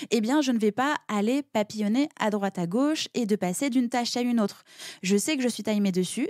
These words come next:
donc je reste sur cette tâche précisément. Pour les automatisations, j'utilise l'outil Make. Donc, auparavant, il s'agissait d'Integromat. Donc, Make est la nouvelle version d'Integromat. C'est un outil d'automatisation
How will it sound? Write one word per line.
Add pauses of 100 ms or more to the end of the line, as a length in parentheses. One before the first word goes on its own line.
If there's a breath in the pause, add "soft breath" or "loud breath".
donc
je
reste
sur
cette (140)
tâche
précisément.
Pour
les
automatisations,
j'utilise
l'outil
Make.
Donc,
auparavant,
il
s'agissait
d'Integromat. (100)
Donc,
Make
est
la
nouvelle
version
d'Integromat. (800 loud breath)
C'est
un
outil
d'automatisation